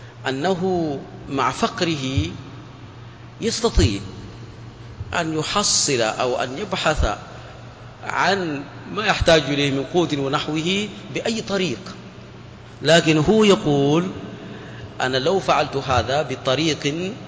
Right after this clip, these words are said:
ليس بمعتاد، ليس بصحيح، أخاف الذأم"، لأنه عيب. كأنه يقول:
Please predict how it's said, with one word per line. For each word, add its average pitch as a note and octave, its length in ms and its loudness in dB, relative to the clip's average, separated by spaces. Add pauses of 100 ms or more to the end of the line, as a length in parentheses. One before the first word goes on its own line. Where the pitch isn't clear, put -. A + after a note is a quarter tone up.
(120)
ليس F#3 400 0
بمعتاد، C3 920 0
ليس D3 200 -2
بصحيح، E3 540 0 (640)
أخاف D#3+ 500 0
الذأم"، A#2 460 -2 (600)
لأنه C3+ 420 0
عيب. D#3 200 4 (1400)
كأنه E3 300 2
يقول: D3+ 460 2